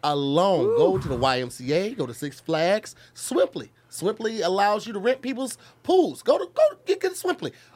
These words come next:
Speaker 1: Or just cut out all water activities, okay? But
Speaker 2: Uh-huh.
Speaker 1: leave Lake Lanier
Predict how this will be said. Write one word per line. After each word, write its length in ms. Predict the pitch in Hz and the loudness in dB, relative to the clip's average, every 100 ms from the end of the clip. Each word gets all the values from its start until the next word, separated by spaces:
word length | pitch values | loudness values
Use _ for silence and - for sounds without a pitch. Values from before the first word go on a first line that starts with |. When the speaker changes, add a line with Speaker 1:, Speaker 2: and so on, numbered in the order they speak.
| _ | _
Speaker 1:
Or 220 | 277 320 | 4 4
just 180 | 320 - | 2 -4
cut 160 | 302 294 | 0 2
out 140 | 277 | 2
all 240 | 233 254 226 | 4 4 6
water 220 | 226 196 | 4 4
activities, 520 | 170 - 135 - - - | 2 -2 -10 -12 -16 -10
okay? 380 | 135 214 220 254 _ | -2 0 -2 -4 _
But 120 | 139 156 | -2 0
Speaker 2:
Uh-huh. 180 | 202 269 | 2 4
Speaker 1:
leave 240 | 294 254 | 4 4
Lake 240 | 220 220 | 4 4
Lanier 540 | 220 214 170 139 131 | 2 -2 0 0 -2